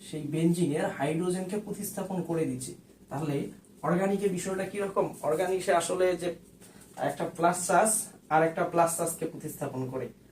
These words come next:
আর একটা মাইনাস চার্জ, মাইনাস চার্জকে প্রতিস্থাপন, যখন প্লাস মাইনাস একসাথে হয়, তখন আমরা কি জানি যে এটা তো আটকে যাবে, তখন তো প্রতিস্থাপন হচ্ছে না।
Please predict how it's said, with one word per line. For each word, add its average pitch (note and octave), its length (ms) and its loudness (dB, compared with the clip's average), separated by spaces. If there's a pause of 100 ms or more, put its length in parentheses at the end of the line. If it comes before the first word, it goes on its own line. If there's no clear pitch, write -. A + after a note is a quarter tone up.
(160)
আর B2 120 -4
একটা C#3+ 180 0
মাইনাস E3+ 400 2
চার্জ, G#3 160 -2
মাইনাস D#3+ 360 2
চার্জকে D#3+ 300 -4
প্রতিস্থাপন, C#3 600 -6
যখন B2 400 -8
প্লাস E3 280 2
মাইনাস F#3 260 -2
একসাথে - 400 -4
হয়, F#3 180 2 (360)
তখন F3 220 0
আমরা F3+ 180 -2
কি F3+ 160 -8
জানি E3+ 280 0
যে E3 320 4 (120)
এটা D#3+ 200 -4
তো E3 100 -4
আটকে F3+ 380 0
যাবে, C#3 200 -4
তখন F#3+ 240 -2
তো G3 100 0
প্রতিস্থাপন A3 480 2
হচ্ছে F3+ 260 -2
না। A#2+ 120 -6